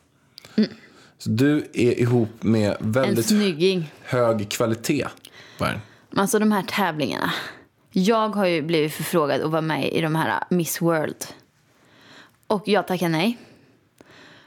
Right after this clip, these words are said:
Speaker 1: Och då säger de, "Men vi lovar att du vinner."
Speaker 2: Va?
Speaker 1: Ja. Precis! Du ska åka till Kina och tävla i den här stora Miss Universe eller vad det nu heter.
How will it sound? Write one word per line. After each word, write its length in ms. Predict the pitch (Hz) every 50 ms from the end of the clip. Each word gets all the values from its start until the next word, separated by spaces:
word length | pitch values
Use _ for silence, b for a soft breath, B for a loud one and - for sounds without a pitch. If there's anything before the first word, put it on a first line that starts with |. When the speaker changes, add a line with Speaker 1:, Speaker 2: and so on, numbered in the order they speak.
| B B
Speaker 1:
Och 180 | - 214 185 196
då 160 | 208 208 202
säger 240 | - - 214 185 165
de, 200 | 160 165 165 160 - - -
"Men 300 | 208 208 202 190 190 - -
vi 80 | 196
lovar 400 | 180 185 190 196 185 175 160 160
att 140 | 156 156 -
du 80 | - 165
vinner." 520 | 147 165 151 151 151 165 180 190 160 - - - _ _ _ _ _ _ - _ _ _ _ _ _ _ _
Speaker 2:
Va? 180 | 139 - - - - - _
Speaker 1:
Ja. 140 | - 311 - - - - - _ _ _ _ _ _ _ _ _ _ _ _ -
Precis! 400 | 311 339 262 330 320 196 - - B B B B B
Du 160 | - 240 240
ska 140 | 233 - 262
åka 180 | 240 240 220 214
till 120 | - 202
Kina 420 | - - 240 226 202 185 185 208
och 100 | 214 196
tävla 300 | - - 214 196 175 175
i 640 | 170 170 165 180 185 170 165 160 160 - - - - 147
den 160 | 180 175 170
här 80 | 170 160
stora 460 | - - - 202 180 175 190 233 233 -
Miss 380 | - 196 202 180 - - - -
Universe 1080 | 190 170 170 170 180 185 185 175 175 170 170 170 170 170 185 202 196 190 170 - - 180
eller 120 | 175 175
vad 100 | 170 175
det 40 | 170
nu 100 | 170 165
heter. 420 | - 165 151 156 - - - -